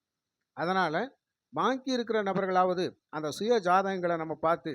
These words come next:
நமக்கு என்ன பலன்கள் நடக்கும், தற்போது நமக்கு அந்த யோக பலன்கள் இருக்குதா, அதிர்ஷ்ட பலன்கள் இருக்குதா, நமக்கான பிரச்சனைகள் இருந்து நம்ம விடுபடுவோமா அப்படின்னு தெரிஞ்சுக்கிட்டு நம்ம எந்த முயற்சினாலும் பண்ணணும். தேவையில்லாம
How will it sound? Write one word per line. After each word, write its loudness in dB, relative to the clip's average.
நமக்கு -6
என்ன -2
பலன்கள் -2
நடக்கும், -4
தற்போது 2
நமக்கு -2
அந்த 0
யோக 2
பலன்கள் -2
இருக்குதா, -2
அதிர்ஷ்ட -4
பலன்கள் -4
இருக்குதா, 0
நமக்கான 0
பிரச்சனைகள் 0
இருந்து -2
நம்ம 0
விடுபடுவோமா 0
அப்படின்னு -6
தெரிஞ்சுக்கிட்டு 0
நம்ம 0
எந்த -4
முயற்சினாலும் -2
பண்ணணும். -4
தேவையில்லாம 4